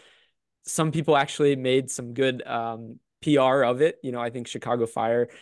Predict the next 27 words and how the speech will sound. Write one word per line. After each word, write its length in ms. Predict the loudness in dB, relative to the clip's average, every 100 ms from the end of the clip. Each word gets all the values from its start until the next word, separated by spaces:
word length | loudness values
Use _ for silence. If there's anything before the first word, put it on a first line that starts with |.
| -20 _
you 80 | -4
know, 140 | 0 2
even 240 | 0 -4
tweeted 320 | 0 0 2
out, 240 | 2 2 0
like, 200 | -2 -2
"Hey, 460 | 0 4 4 2
you 120 | -6 -6
know, 120 | -6
footy 300 | 0 2 2
headlines, 640 | 0 -2 -2 -4 -4 -8
you 140 | -8 -8
know, 140 | -6
does 180 | -2 2
this 180 | 2 4
one 180 | 2 4
look 200 | 2 0
familiar?" 560 | -2 2 4 4 4
or 40 | 2
anything 360 | 0 -2 -4
like 200 | -4 -2
that, 220 | 0 2 0
or 100 | -2
"Tweet 260 | 0 -2
about 260 | 0 -2 -2
this 240 | -4 -6
rumor." 440 | -8 -8 -8 -10